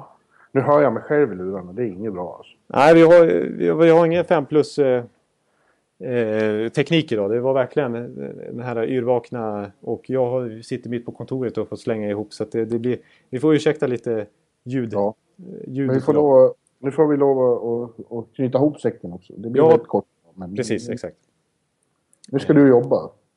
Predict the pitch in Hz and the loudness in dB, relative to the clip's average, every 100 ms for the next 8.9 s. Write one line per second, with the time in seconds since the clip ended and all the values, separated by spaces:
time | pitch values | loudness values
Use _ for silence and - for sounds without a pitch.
0 | _ 131 123 123 127 131 135 123 113 120 | _ -6 0 0 0 0 2 4 2 2
1 | 131 123 131 131 127 120 113 120 110 120 | 0 0 0 2 4 2 2 0 2 2
2 | 120 101 92 90 98 104 101 - 87 92 | 0 -6 -10 -8 -4 -2 -4 -10 -18 -16
3 | 87 _ _ _ _ _ _ - - 123 | -18 _ _ _ _ _ _ -18 -10 -10
4 | - _ _ 120 - 120 101 - _ _ | -10 _ _ -8 2 4 2 -2 _ _
5 | _ _ - 135 151 127 110 - - 95 | _ _ -4 -2 -2 -4 -8 -10 -14 -18
6 | - - _ _ _ - - 160 151 151 | -20 -20 _ _ _ -16 -12 -2 2 4
7 | 160 156 143 139 135 135 139 143 151 147 | 4 2 0 0 0 -4 -6 -8 -10 -14
8 | 170 160 139 127 120 110 117 107 117 | -16 -4 0 2 0 -2 -4 -6 -8